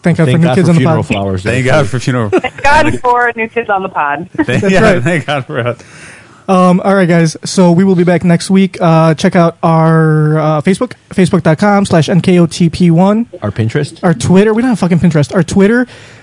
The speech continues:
Speaker 1: uh, at New Kids on the Pod. Our website, New Ki-, N K O T P dot com.
Speaker 3: Our LinkedIn.
Speaker 1: <laughs> Stupid. We also, uh, uh, subscribe to us on iTunes and Stitcher. Um, you can just search for us on those mediums. And, yeah,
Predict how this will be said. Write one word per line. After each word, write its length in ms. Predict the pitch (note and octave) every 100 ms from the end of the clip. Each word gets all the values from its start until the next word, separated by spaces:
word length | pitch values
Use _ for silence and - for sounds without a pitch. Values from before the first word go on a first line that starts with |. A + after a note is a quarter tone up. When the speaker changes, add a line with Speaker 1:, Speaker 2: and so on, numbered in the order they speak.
| -
Speaker 1:
uh, 200 | E3 D#3+
at 120 | F#3 G3
New 80 | F#3
Kids 160 | F#3
on 80 | F3
the 40 | D#3
Pod. 380 | F#3 F#3 F#3+
Our 220 | F#3 E3 D#3+
website, 400 | E3+ D3+ F3 E3
New 100 | D#3+
Ki-, 180 | F3+ -
N 140 | F#3 E3+
K 160 | F3+
O 80 | E3
T 180 | - F3
P 180 | F3+ F3
dot 240 | D#3+ C#3
com. 480 | - G#3 G#3 G#3 G#3+ -
Speaker 3:
Our 160 | G#2+
LinkedIn. 460 | G2+ A2 A#2+ C#3+ C#3+ - _ -
Speaker 1:
<laughs> 1000 | C4+ C4 F3+ - G3 G#3+ - - G#3 C#4+
Stupid. 580 | - D4 F3+ F3 F3 - - - -
We 100 | G#3
also, 500 | G#3 G#3+ - G#3+ G3+
uh, 340 | G3+ F#3 E3+ F3 G#3
uh, 120 | G3
subscribe 340 | F3 - G3 F3
to 100 | G3
us 100 | F#3
on 120 | E3+ -
iTunes 560 | F#3 F#3 A3 G#3 G#3 E3+
and 240 | F#3 G#3+ A#3+
Stitcher. 540 | - E3+ - E3+ F3 -
Um, 840 | F3 E3 E3 E3 E3 E3 E3 D#3+ -
you 80 | E3+
can 100 | D#3+
just 100 | D3
search 140 | E3
for 100 | -
us 100 | D#3+
on 100 | D#3+
those 380 | D#3 D#3+ D#3 - - - - - _
mediums. 500 | E3+ F#3 F#3+ G3+ F3+ - -
And, 840 | F3+ F3 E3+ E3+ E3 E3 E3
yeah, 100 | D#3+